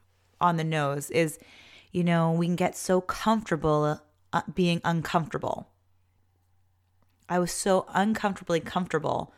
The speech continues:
living in Waterloo, Ontario, and I thought, like, this was it. I, you know, I could maybe move a couple hours away to one of the beach communities, or things like that. But my husband and I really don't like winter all that much. And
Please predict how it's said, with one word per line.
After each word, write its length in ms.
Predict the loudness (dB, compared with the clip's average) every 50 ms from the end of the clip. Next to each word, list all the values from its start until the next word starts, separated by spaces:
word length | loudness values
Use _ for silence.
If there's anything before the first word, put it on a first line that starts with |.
| _ _ -4
living 240 | -2 0 0 0 0
in 120 | 0 0
Waterloo, 560 | 2 2 2 2 0 -2 -4 -4 -6 -8 -10 -14 _ -20 -20 -20 _ _ _ -4
Ontario, 600 | -2 -2 -2 0 0 2 2 4 4 2 2 2
and 120 | 0 0
I 80 | -2 -2
thought, 300 | 0 4 4 4 6 4
like, 240 | 2 0 -2 -6 -12 _ _ _ _ _ _ _ -20
this 380 | -20 -20 -6 -4 -2 -2 -2 -2
was 240 | -4 -6 -8 -6 -4
it. 340 | 0 2 4 4 4 4 2 2
I, 120 | 2 2
you 160 | 2 2 0 0
know, 420 | 0 0 0 0 -2 -2 -6 -8 -8 -8 -6
I 80 | -6
could 200 | -4 -4 -6 -4
maybe 460 | -4 -2 0 2 2 2 2 2 2 2
move 260 | 2 2 0 0 0
a 60 | -2
couple 280 | -2 -4 -4 -2 0 2
hours 400 | 4 4 4 4 4 2 0 -2
away 320 | 0 0 2 2 2 0
to 180 | -2 -4 -6 -4
one 140 | -2 -2
of 100 | -2 -2
the 60 | -2 -2
beach 260 | -2 -2 -2 -4 -6
communities, 680 | -8 -6 -6 -4 -4 -4 -2 -2 -2 -4 -4 -8 -12 -18 -20 -20 -20 -20 -20 -20 -12 _ -2
or 140 | 0 0 0
things 280 | 0 0 -2 -2 -2 0
like 220 | 0 -2 0 0
that. 420 | 2 4 6 6 6 4 2 -4 -8 -6
But 220 | -6 -6 -4 -2
my 80 | -2 -2
husband 300 | 0 0 -2 0 0 2
and 60 | 2
I 40 | 2
really 260 | 0 0 0 0 0
don't 160 | 0 -2 -2
like 180 | -2 -4 -4 -4
winter 260 | -6 -6 -4 -2 -2
all 100 | -2 0
that 160 | 0 -2 -2
much. 460 | -2 -2 -4 -4 -6 -10 -12 -10 -8
And 200 | -6 -6 -6 -8